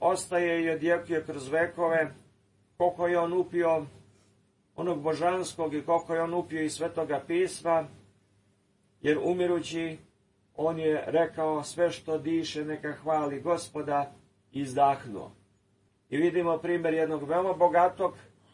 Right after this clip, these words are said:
kome bogatstvo nije smetalo da postigne savršenstvo, toliko veliko savršenstvo da je Bog izlio tako veliku blagodat da je iz njegovih moštiju poteklo sveto miro.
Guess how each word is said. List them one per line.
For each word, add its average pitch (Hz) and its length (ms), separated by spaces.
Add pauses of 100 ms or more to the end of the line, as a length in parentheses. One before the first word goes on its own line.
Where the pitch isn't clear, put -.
kome 156 220
bogatstvo 156 580
nije 175 240
smetalo 165 760 (440)
da 139 100
postigne 160 580
savršenstvo, 160 1040 (380)
toliko 180 420
veliko 165 460
savršenstvo 160 1000 (760)
da 147 80
je 147 120
Bog 165 260
izlio 160 360
tako 180 360
veliku 160 440
blagodat 160 520 (540)
da 139 80
je 143 80
iz 131 160
njegovih 156 400 (120)
moštiju 165 460
poteklo 151 500
sveto 151 400
miro. 147 420